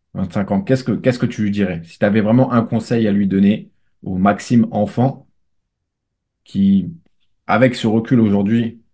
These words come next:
sait, euh, tout ce qui va se passer, qu'est-ce que tu donnerais comme conseil où tu dis, voilà, ça, ça serait une clé pour justement pouvoir affronter tout ça ?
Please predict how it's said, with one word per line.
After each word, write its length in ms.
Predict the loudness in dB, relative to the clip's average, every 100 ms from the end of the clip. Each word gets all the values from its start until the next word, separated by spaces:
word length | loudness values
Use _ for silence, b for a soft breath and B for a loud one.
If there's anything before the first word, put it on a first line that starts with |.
| _
sait, 400 | -6 2 4 4
euh, 140 | 2 -4 _ _ _ _
tout 140 | -6 -6
ce 100 | -2
qui 120 | 0
va 120 | 0
se 100 | 0
passer, 540 | -2 -4 -2 -4 -4 -12 _ _ _ _ _ _ _ _ _ _ _ _ _ _ _ _ _ _
qu'est-ce 180 | -2 0
que 80 |
tu 160 | -2 -2
donnerais 300 | 0 0 0
comme 240 | 0 0
conseil 500 | 0 0 2 0 0 -4 -8
où 80 | -10
tu 160 | -6
dis, 100 | -4
voilà, 260 | 0 -2 -4
ça, 520 | -4 2 2 2 -10 _ _ _
ça 100 | -14
serait 240 | -10 -6 -2
une 200 | 0 0
clé 200 | 0 -2
pour 220 | -2 -4
justement 460 | -4 -4 -2 0 -2
pouvoir 300 | -4 -4 -2
affronter 340 | -4 -8 -10
tout 100 | -12
ça ? 220 | -10 -12